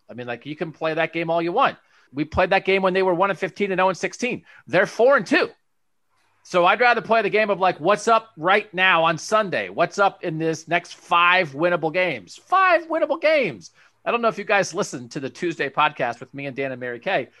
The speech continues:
We predicted what we thought their record would be after the next five games against these five teams that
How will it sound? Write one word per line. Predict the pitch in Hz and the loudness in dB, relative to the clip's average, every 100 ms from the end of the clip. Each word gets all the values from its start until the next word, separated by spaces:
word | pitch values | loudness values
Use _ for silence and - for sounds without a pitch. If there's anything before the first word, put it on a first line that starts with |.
| _ _ | _ _
We | - 180 | -2 -2
predicted | 196 202 - 240 - 156 123 135 160 _ _ _ - | -2 -4 0 -2 -2 -6 -4 -6 -12 _ _ _ -2
what | 170 190 | -2 0
we | 202 | -4
thought | - 208 - | 0 0 2
their | 180 | -2
record | 143 214 - 143 | 0 -2 -2 -6
would | 110 90 | -6 -14
be | 98 76 78 - | -12 -12 -14 -4
after | 139 151 160 | -2 -2 -6
the | 143 | -4
next | 160 - | -4 -6
five | - 175 165 165 123 | -4 2 4 2 0
games | 170 165 104 | -2 -2 -8
against | 113 123 - | -10 -10 -10
these | 120 | -14
five | - 143 143 143 | -4 0 0 -2
teams | 160 160 120 | -6 -6 -6
that | 117 | -10